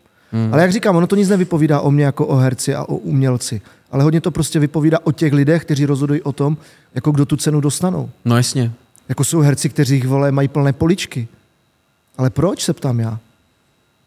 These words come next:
Speaker 2: Protože jsou dobří. Dobře, Vogo, tak všichni jsme dobří, ne?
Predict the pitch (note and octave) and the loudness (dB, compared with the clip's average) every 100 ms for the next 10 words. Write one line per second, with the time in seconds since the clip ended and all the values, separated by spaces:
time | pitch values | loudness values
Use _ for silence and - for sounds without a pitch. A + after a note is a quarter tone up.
0 | _ _ _ _ _ _ _ _ B2+ B2+ | _ _ _ _ _ _ _ _ -4 -2
1 | D3 D#3+ C#3+ A2+ A#2 G#2 - _ _ B2+ | 0 2 2 2 -2 -4 -10 _ _ -2
2 | B2+ B2+ G2+ - _ - A#2 A#2 A#2 G2+ | 0 0 -4 -10 _ -10 -6 -4 -4 -6
3 | - G#2+ - C#3 G#3+ A3 D3+ A#2 G#2+ G#2+ | -10 -10 -8 -6 -4 -2 -2 -2 -6 -6
4 | C3+ | -8